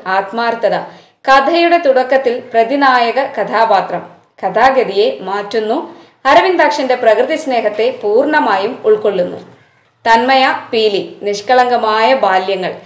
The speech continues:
നാഗരികതയും ഇംഗ്ലീഷ് മീഡിയവും മൂലം മംഗ്ലീഷ് സംസാരിക്കുന്ന കുഞ്ഞുങ്ങൾ. നിരീക്ഷണം. ഹരിതമോഹനം. എഴുത്ത് തന്റെ ജീവിതവും ജീവിതമാർഗവുമായി തെരഞ്ഞെടുക്കാൻ ധൈര്യം കാട്ടിയ എഴുത്തുകാരനാണ്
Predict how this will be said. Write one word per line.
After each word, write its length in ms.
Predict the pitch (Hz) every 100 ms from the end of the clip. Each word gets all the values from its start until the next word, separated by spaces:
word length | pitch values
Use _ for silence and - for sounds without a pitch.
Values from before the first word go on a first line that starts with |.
| - _ 202
നാഗരികതയും 1000 | 208 220 254 262 240 214 208 233 262 -
ഇംഗ്ലീഷ് 500 | 214 262 311 330 -
മീഡിയവും 500 | 233 208 196 185 202
മൂലം 340 | 190 190 247 - - -
മംഗ്ലീഷ് 680 | 214 247 277 277 294 339 -
സംസാരിക്കുന്ന 720 | - 208 196 226 220 - 190
കുഞ്ഞുങ്ങൾ. 480 | - 240 196 180 156 - - _ _ _ -
നിരീക്ഷണം. 680 | 269 294 294 294 196 151 - - _ _ _ -
ഹരിതമോഹനം. 760 | 262 277 294 294 254 277 208 - - -
എഴുത്ത് 580 | 262 311 339 349 359 - - 262
തന്റെ 160 | 269 330
ജീവിതവും 640 | 269 277 277 262 247 -
ജീവിതമാർഗവുമായി 960 | - 277 320 330 285 262 269 269 254 247
തെരഞ്ഞെടുക്കാൻ 680 | 247 220 262 269 247 247 233
ധൈര്യം 440 | - 214 262 269
കാട്ടിയ 300 | 247 208 220
എഴുത്തുകാരനാണ് 1200 | 220 202 202 226 247 233 226 202 190 190 - -